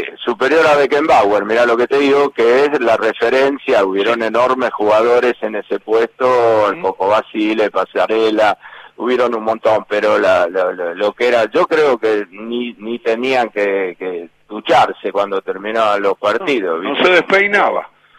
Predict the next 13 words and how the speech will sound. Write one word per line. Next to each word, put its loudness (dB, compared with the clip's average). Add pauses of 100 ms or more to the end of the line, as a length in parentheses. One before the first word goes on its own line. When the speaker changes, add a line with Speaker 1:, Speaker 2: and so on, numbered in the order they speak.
(180)
Speaker 1:
No, 2
no, -2
no. -8
Y -4
bueno, 2
él 4
ha 4
habido 2
con 0 (100)
Corbata, 2
yo 0
por 0
eso 0